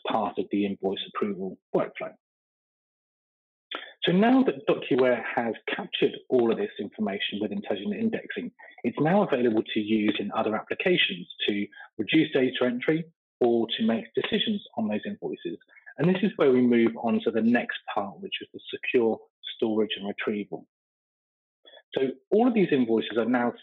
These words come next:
stored within a secure central repository, which makes it quick and easy to find documents. So take, for instance, we've received an email. We go back to our email. And we've received an email query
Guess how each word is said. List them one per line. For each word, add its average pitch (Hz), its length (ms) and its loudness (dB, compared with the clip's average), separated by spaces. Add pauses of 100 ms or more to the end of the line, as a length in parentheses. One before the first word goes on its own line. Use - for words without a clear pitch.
stored 127 380 2
within 110 300 0
a 104 120 -4
secure 139 580 2 (200)
central 190 300 -2
repository, 208 640 -4 (240)
which 220 220 0
makes 226 200 -4
it - 140 -12
quick 196 240 2
and 120 100 2
easy 107 320 -2
to - 80 -10 (100)
find 104 240 -4
documents. - 480 -12 (560)
So 131 140 0
take, - 220 0
for 151 80 2
instance, 117 460 -2
we've 127 140 -2
received 180 360 0
an 226 80 2
email. 214 460 0 (1000)
We 95 140 -14
go 82 240 -8
back - 180 -8 (300)
to - 160 -6
our 95 260 -6
email. 131 440 0 (1500)
And 110 320 0
we've 110 140 0
received 180 360 0
an 131 160 -2
email 214 280 2
query 107 480 -2